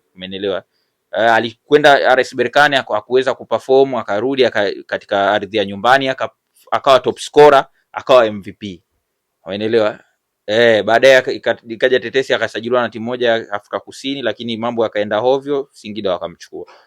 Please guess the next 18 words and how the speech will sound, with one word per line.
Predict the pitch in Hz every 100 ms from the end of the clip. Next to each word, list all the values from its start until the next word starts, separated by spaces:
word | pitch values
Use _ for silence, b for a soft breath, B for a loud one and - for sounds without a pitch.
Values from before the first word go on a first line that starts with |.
| _
Bonge | - 156 147
moja | 147 135
la | 120
mchezaji. | 107 113 110 98 87
Kuna | 117 120
Saji | - 131 123
Poku | 123 - 135
amewahi | 110 127 196
kuwafunga | 175 160 156 160 135
Simba | - 139 120
Sports | - 131 -
Club | 107 87
kwenye | 92 90
michuano | 90 - 92 90
ya | 90 - _ _ _
caf | - 117 - _ _
Champions | - 113 90 82 -
League. | _